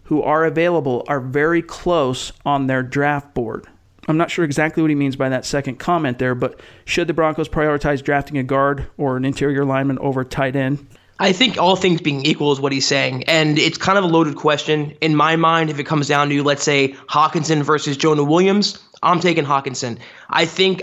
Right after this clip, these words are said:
Speaker 2: I, I would trust Munchak's guidance with the younger players over Wade Harmon, the new tight end coach. Um, and I would think a tight end is a more immediate need right now. They need to add to that group because they have nothing but injury-prone players at the position right now.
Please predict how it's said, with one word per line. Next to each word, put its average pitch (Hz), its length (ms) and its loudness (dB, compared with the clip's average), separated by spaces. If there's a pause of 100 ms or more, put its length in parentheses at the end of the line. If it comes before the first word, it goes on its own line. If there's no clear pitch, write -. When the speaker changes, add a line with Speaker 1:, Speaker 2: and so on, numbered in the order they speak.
Speaker 2:
I, 160 180 0
I 160 140 0
would 160 140 -2
trust 160 340 0
Munchak's 160 600 0
guidance 151 420 0
with 143 100 -4
the 147 60 0
younger 147 260 0
players 143 440 0
over 143 340 2
Wade 151 240 4
Harmon, 147 340 2
the 143 60 2
new 143 100 2
tight 139 180 2
end 143 140 2
coach. 160 380 0 (300)
Um, 139 500 2 (240)
and 156 100 2
I 160 80 4
would 165 160 0
think 160 220 -2
a 151 60 2
tight 160 240 0
end 156 160 2
is 143 100 0
a 147 40 -2
more 147 200 2
immediate 151 380 0
need 185 280 2
right 139 200 2
now. 135 200 2
They 143 80 0
need 151 140 2
to - 120 -4
add 151 220 2
to 147 100 -6
that 139 180 0
group 170 280 2
because 160 220 0
they 151 80 4
have 143 140 0
nothing 147 320 0
but 139 180 -4
injury-prone 139 600 2
players 135 440 0 (180)
at 135 160 2
the 143 60 -6
position 135 400 0
right 127 140 0
now. 135 280 0